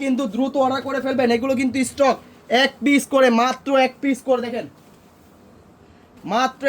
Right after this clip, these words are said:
এক পিস করে আছে, এই জন্য মাত্র সতেরোশো টাকায় পেয়ে যাচ্ছেন রিফাত শাড়ি মেলায়। রিফাত শাড়ি মেলায় কিন্তু সবসময় লুটপাট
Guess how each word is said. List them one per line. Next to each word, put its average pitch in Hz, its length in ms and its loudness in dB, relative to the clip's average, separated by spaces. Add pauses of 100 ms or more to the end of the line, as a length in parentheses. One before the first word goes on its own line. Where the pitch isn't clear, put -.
(100)
এক 262 120 -6
পিস 277 220 -4
করে 277 200 4
আছে, 262 140 -4 (100)
এই 254 100 0
জন্য 269 160 0 (140)
মাত্র 262 200 -4 (140)
সতেরোশো 262 520 -4
টাকায় 277 240 0 (360)
পেয়ে 262 240 2
যাচ্ছেন 269 340 -2 (140)
রিফাত 262 320 -4 (100)
শাড়ি 254 220 -4 (100)
মেলায়। 254 300 2 (380)
রিফাত 262 320 -2
শাড়ি 269 180 -2
মেলায় 277 200 0
কিন্তু 262 200 -4
সবসময় 269 440 2
লুটপাট 269 340 -2